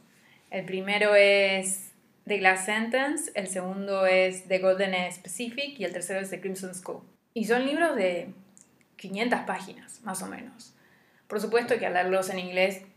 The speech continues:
tardaba un poquito más. Pero la razón por la que traigo esta trilogía, porque es una de mis favoritas. La verdad que a mí me sorprendió lo original del mundo.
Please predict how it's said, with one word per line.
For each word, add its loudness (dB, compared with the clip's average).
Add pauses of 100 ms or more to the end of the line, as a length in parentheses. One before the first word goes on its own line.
(200)
tardaba -2
un -4
poquito -6
más. -14 (240)
Pero 4
la 6
razón 0
por 2
la 2
que 0
traigo 2
esta -6
trilogía, -4
porque -10
es -6
una -4
de -2
mis -14
favoritas. -8 (240)
La 2
verdad 4
que 4
a 2
mí -2
me 0
sorprendió -2 (200)
lo 0
original -2 (220)
del 0
mundo. -2